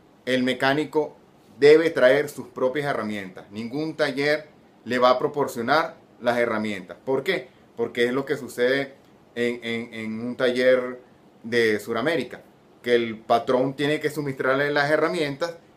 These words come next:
y lo que sucede es que compra herramientas de muy mala calidad porque siempre está la posibilidad de que esa herramienta se pierda.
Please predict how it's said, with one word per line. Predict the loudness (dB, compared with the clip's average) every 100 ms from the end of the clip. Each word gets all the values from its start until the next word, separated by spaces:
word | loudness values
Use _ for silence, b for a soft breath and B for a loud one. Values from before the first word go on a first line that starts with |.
| -6
y | -4 -2
lo | -2 -2
que | -4
sucede | -4 2 2
es | 2
que | 0
compra | -2 -2 2 2 2
herramientas | 0 -2 -4 -4 -2 -2 -2
de | -4
muy | -4 -6 -4 -4
mala | 0 2 2
calidad | 2 4 4 4 2 -4
porque | -2 0 -2 -6
siempre | -8 -8 -8 -8
está | -8 2 4
la | 2
posibilidad | -4 -10 -10 -4 -2 -2
de | -2
que | -8
esa | -12
herramienta | -12 -12 -12 -12
se | -12 -12
pierda. | -8 -8 -8